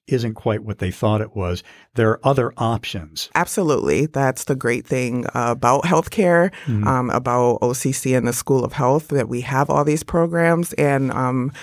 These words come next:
Speaker 2: as we spoke about before with the stackable credentials, maybe you come in, uh, into surgical tech and realize this is not necessarily what I wanna do.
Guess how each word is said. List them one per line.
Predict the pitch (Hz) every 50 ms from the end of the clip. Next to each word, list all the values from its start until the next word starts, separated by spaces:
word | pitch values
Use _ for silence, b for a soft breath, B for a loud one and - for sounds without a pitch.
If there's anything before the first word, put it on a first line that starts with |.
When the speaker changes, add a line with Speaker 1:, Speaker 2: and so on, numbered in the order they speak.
| B B
Speaker 2:
as | - - 117 135
we | 131 127
spoke | - - 123 123 - 123
about | 127 127 120 -
before | 120 127 - - 139 139 127
with | 127 -
the | 113
stackable | 123 - - 113 143 - 135 127 131 131
credentials, | 131 - 131 123 139 131 147 170 - 175 170 175 175 175 B B B B B B
maybe | - 131 123 135 135
you | 135 139
come | - - 165 160 160
in, | 160 160 156 139
uh, | 123 143 143 143 147 143 143 - -
into | 147 165 160 - 156
surgical | 147 - 143 139 135 143 135 - - 120
tech | 120 - - 120 117 127 -
and | 127 120 120
realize | 120 127 123 123 120 120 123 120 120 123 -
this | 123 127 - -
is | 131 - -
not | 127 123 120 120 - -
necessarily | 139 - - - - - - 131 131 131 127 127 127
what | 123 127 123
I | 120 120
wanna | 123 123 120 120
do. | 117 135 135 131 139 151 190